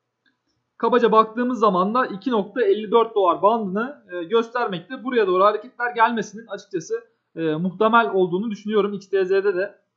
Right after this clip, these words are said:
Dört saatlik bazına baktığımız zaman da bakın burada, e, bulutun üstüne atıyor kendisini. Ve geri çekilmelerde bulutun üst noktası da destek olarak çalışmış durumda. E, açıkçası, e, fena durmadığını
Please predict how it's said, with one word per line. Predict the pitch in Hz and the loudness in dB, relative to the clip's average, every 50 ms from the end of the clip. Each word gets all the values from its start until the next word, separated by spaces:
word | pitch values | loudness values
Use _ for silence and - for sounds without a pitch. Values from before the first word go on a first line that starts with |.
| _ _ _ _ _ _ _ _ _ _ _ _ _ _ _ _ _ _ _ _ _ _ _ _ _ - 165 151 | _ _ _ _ _ _ _ _ _ _ _ _ _ _ _ _ _ _ _ _ _ _ _ _ _ -12 -2 0
Dört | 202 226 233 226 | 2 2 2 2
saatlik | 233 208 202 196 - 208 | 2 2 2 2 0 -2
bazına | 208 196 202 208 | -2 -2 0 2
baktığımız | 196 196 190 196 - 214 208 220 185 | 2 2 2 0 -4 -6 -4 -2 0
zaman | 208 208 208 180 156 170 | 0 2 2 2 2 0
da | 208 190 | 0 -2
bakın | 196 185 196 202 190 | -2 -2 -4 -6 -6
burada, | 190 180 196 202 | -4 -2 -2 -2
e, | 180 - 175 170 160 156 | -2 -4 -8 -8 -8 -8
bulutun | 190 190 - 202 | -12 -14 -14 -14
üstüne | 180 180 - 196 208 | -16 -14 -12 -8 -6
atıyor | 220 214 214 - 233 226 | -6 -6 -4 -8 -10 -6
kendisini. | 233 226 220 220 220 214 214 220 226 226 226 - _ _ _ - 185 | -4 -4 -4 -4 -6 -12 -10 -10 -10 -10 -10 -14 _ _ _ -12 -12
Ve | |
geri | 180 156 170 214 240 277 | -8 -2 -2 0 0 0
çekilmelerde | 277 277 254 240 202 190 180 170 160 160 156 185 254 262 247 165 185 | -2 -2 -4 -4 -4 -2 0 2 2 0 0 0 -2 -2 -2 -4 -8
bulutun | 208 226 208 247 233 240 | -8 -8 -8 -10 -10 -10
üst | 254 254 - | -12 -10 -8
noktası | 233 208 - 175 165 - - | -8 -8 -8 -8 -10 -6 -2
da | 233 240 226 | -2 -2 0
destek | 220 214 220 - 233 - | -2 -4 -4 -4 -6 -4
olarak | 185 180 208 220 214 | -2 0 0 -2 -4
çalışmış | - 208 196 196 196 214 202 - - | -2 0 0 0 -2 -8 -16 -8 -8
durumda. | 160 156 156 165 196 220 - - _ _ _ _ _ - | -6 -6 -4 -4 -4 -6 -6 -10 _ _ _ _ _ -10
E, | 170 165 | -10 -6
açıkçası, | - 208 208 - - 170 151 - 208 214 | -6 -8 -8 -8 -8 -10 -8 -6 -6 -8
e, | 208 - 175 180 170 170 170 170 | -8 -8 -10 -10 -10 -10 -8 -6
fena | 190 185 190 190 190 175 | -4 -2 0 0 -2 0
durmadığını | 190 185 185 165 143 143 147 170 208 220 214 | -2 -4 -2 -2 -2 -4 -4 -4 -6 -8 -8